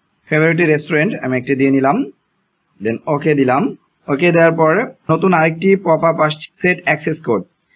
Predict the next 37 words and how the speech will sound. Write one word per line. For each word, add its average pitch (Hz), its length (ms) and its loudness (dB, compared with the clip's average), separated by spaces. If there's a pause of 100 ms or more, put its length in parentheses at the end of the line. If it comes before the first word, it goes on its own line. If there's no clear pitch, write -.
(280)
enter 185 240 2
access 180 540 -2 (160)
code 156 220 4
on 143 440 -2
dial 143 340 0
pad 147 200 0 (180)
to 147 100 -2
access 160 420 -4 (120)
hidden 156 240 2
apps"। 113 280 -6 (520)
অর্থাৎ 151 240 0
আপনার 170 280 2
হিডেন 160 340 2 (100)
অ্যাপসগুলিকে 170 760 2 (720)
অ্যাক্সেস 151 380 0
করার 170 300 2
জন্য 165 520 0
ডায়াল 143 300 0
প্যাডে 165 240 0
যে 160 300 4 (280)
কোডটি 185 320 2
দিতে 180 200 0
হবে, 185 280 2
সেই 165 240 0
কোডটি 160 300 0
এখান 156 200 2
থেকে 160 160 -2
সেটিংস 135 400 0
করে 147 260 0
নিতে 127 160 -2
হবে। 127 260 2 (560)
তো 131 60 -2
আমি 143 220 0
এর 147 100 -2
জন্য 147 240 0
সেটিংসে 143 420 -2
যাব। 127 400 0